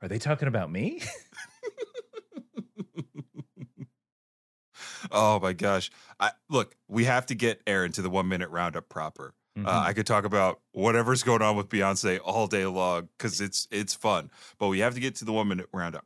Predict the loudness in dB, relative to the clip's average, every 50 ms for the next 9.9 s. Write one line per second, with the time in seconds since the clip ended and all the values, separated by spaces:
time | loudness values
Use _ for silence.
0 | _ _ 0 2 2 2 2 -2 -10 -12 -12 -12 _ -14 -10 -6 -6 -4 -2 -2
1 | 0 0 -2 0 0 0 0 2 2 2 0 0 -4 -8 -8 -8 -10 -8 -8 -8
2 | -8 -8 -10 -10 -10 -8 -6 -6 -6 -8 -10 -12 -16 -16 -16 -16 -16 _ _ _
3 | -20 -20 -10 -6 -4 -2 -2 -4 -4 -8 -10 _ _ _ _ _ _ _ _ _
4 | -20 -16 -8 -2 0 0 0 0 -2 -2 -4 -4 -4 -4 -6 -4 -4 -4 -2 -4
5 | -8 -10 -10 -10 -4 0 2 2 2 2 0 -4 -6 -6 -8 -8 -8 -10 -6 -6
6 | -8 -8 -8 _ -4 -4 -2 -2 -4 -6 -8 -12 _ _ _ -8 -6 -6 -6 -6
7 | -6 -6 -6 -6 -8 -10 -10 -12 -12 _ _ _ 0 0 0 0 -2 -6 -6 -6
8 | -8 -4 -4 -4 -4 -4 -6 -4 -4 -6 -6 _ -12 -16 -14 -16 -18 -18 -18 -10
9 | -6 -4 -4 -4 -4 -4 -8 -6 -2 0 2 2 2 2 0 -4 -10